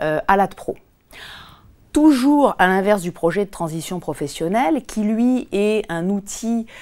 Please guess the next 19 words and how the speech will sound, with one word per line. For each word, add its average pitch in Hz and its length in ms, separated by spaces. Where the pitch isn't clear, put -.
euh, 151 420
individuel 208 880
de 147 80
formation, 151 640
eh 190 120
bien, 196 460
le 196 160
dispositif 214 640
transition 185 480
collective, 175 720
comme 160 160
son 170 200
nom 165 120
l'indique, 165 480
il 202 140
a 226 60
une 202 260
dimension 226 720
plus 226 300